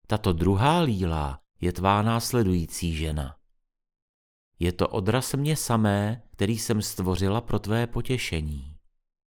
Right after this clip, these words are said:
A zde na zlatém trůně sedí sama bohyně Sarasvatý,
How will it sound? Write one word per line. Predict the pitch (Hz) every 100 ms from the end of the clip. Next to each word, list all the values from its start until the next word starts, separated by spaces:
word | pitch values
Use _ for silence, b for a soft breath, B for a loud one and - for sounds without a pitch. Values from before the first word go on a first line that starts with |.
| _ _ -
A | -
zde | 82 82 76 107
na | 127
zlatém | 117 131 127 139 143
trůně | - 127 131 131 127 127
sedí | - 113 92 90
sama | - 113 107
bohyně | 101 95 113 117
Sarasvatý, | - 117 110 107 90 78 - 73 67 78